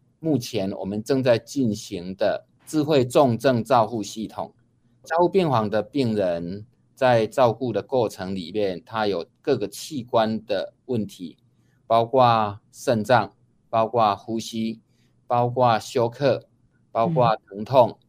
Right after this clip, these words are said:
Speaker 1: 甚至死亡风险的推测。
Speaker 2: 嗯。
Speaker 1: 那所以我们应用了我们在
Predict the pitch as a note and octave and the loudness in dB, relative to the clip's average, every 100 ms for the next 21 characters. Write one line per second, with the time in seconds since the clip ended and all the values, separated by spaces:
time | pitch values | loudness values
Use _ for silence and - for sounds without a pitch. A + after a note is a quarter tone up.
0 | _ _ - A2+ G#2+ B2 G#2 - - G2 | _ _ -6 -4 -4 -4 -4 -8 -10 -6
1 | F2 F#2+ A#2 A#2 A#2+ F#2 E2 F#2+ E2+ - | -6 -6 -4 -4 -4 -8 -8 -8 -10 -10
2 | _ - A#2+ C3+ A2 - _ _ _ _ | _ -2 0 2 0 -2 _ _ _ _
3 | _ _ C#3+ D#3 D#3 E3+ B2+ G#2 A2+ B2 | _ _ 0 2 4 6 6 4 0 -2
4 | B2 D3+ C#3+ D3 C3 G#2+ G2 F#2 G2 G#2 | -4 -2 2 4 4 2 0 -2 -6 2
5 | B2+ A#2 A2+ | 4 4 2